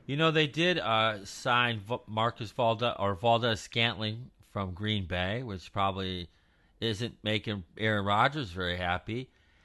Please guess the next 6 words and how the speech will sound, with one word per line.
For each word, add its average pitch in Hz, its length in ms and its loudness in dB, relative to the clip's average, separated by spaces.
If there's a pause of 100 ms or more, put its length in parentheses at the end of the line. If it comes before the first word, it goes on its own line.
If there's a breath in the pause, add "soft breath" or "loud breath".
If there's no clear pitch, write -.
(200)
And 120 200 2
they 127 100 6
did 143 260 0
get 143 220 0
Juju 107 380 -2
Smith-Schuster, 120 960 -4